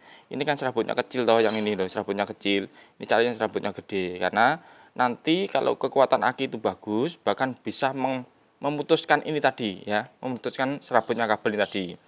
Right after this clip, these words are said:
Kalau serabutnya ini kecil, maka walaupun aki itu kecil, dia tetap putus kalau kecil begini, ya. Maka kita cari yang serabutnya gede. Kita tempelkan salah satu,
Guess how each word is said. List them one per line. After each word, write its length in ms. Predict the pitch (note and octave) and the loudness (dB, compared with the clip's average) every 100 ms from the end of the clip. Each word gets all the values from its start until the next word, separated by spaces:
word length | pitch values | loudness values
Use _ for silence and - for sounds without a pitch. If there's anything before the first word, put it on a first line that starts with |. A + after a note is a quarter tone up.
| - - - | -20 -20 -4
Kalau 160 | - G#3+ | 2 4
serabutnya 400 | D#4 F3 E3 D#3 | 4 2 2 2
ini 80 | D#3+ | 4
kecil, 480 | D#3 C#3 C#3+ C3+ E3 - - - | 2 4 4 4 2 -8 -16 -2
maka 480 | C3+ C#3 D3 F#3 G#3 - - - | 0 4 4 4 0 -16 -16 4
walaupun 480 | C3 C3+ C#3 - G#3+ | 8 10 8 6 6
aki 320 | D#3 E3+ D#3 | 4 4 4
itu 80 | D#3+ | 4
kecil, 400 | D#3 - C#3 D3+ | 4 4 2 6
dia 160 | D3+ | 4
tetap 240 | D#3 D3+ - - | 4 2 0 -4
putus 480 | - D#3+ E3 B2+ - | -6 4 4 4 2
kalau 240 | B2+ B2 | 0 2
kecil 240 | B2+ C#3 A#2+ | 2 2 2
begini, 400 | G#2+ G#2 G#2 F#2+ G#2+ | 0 0 0 -2 0
ya. 240 | G#2+ A#2+ D3+ A#2+ | 0 0 -4 -4
Maka 160 | B2 | -2
kita 160 | A#2 A#2+ | 2 2
cari 160 | A2 | 2
yang 80 | B2 | 0
serabutnya 400 | B2 A2 G#2 G#2+ | -2 -6 -4 -4
gede. 320 | - G#2 F#2+ - - _ _ _ _ _ _ _ _ _ | -2 -2 -2 -6 -18 _ _ _ _ _ _ _ _ _
Kita 160 | - | -8
tempelkan 400 | - A#2 A2 A#2 B2 | 2 2 6 4 4
salah 240 | A2+ A2+ A2+ | 2 2 2
satu, 400 | G#2+ B2+ D3 | 2 4 4